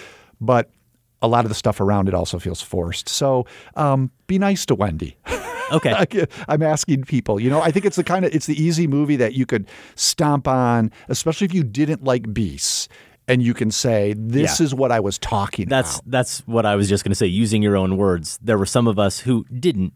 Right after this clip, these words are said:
Speaker 2: hate
Speaker 1: Yeah.
Speaker 2: Beasts by any means, and who recognized the imagination
Speaker 1: Yeah.
Speaker 2: and the imagination behind those images and the ambition of it, but thought it was overcooked.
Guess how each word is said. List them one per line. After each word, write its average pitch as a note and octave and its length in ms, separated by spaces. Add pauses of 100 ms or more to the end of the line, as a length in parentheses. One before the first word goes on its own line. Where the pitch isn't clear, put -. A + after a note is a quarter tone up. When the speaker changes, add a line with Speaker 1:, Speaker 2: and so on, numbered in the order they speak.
Speaker 2:
hate D#3+ 220
Speaker 1:
Yeah. A2 160 (200)
Speaker 2:
Beasts G2 360
by G2+ 260
any C3 160
means, F#2+ 240 (640)
and A2 180
who A2 180
recognized F#2+ 720
the G2 100
imagination E2 760
Speaker 1:
Yeah. D3+ 260
Speaker 2:
and F#2+ 280
the G2 160
imagination F#2 540
behind G2+ 280
those F#2 160
images G2+ 480
and F#2 160
the F2+ 120
ambition G2+ 480
of F#2+ 100
it, G2+ 100 (300)
but G#2 220
thought G#2+ 260
it G#2+ 100
was A#2+ 160
overcooked. C#3+ 640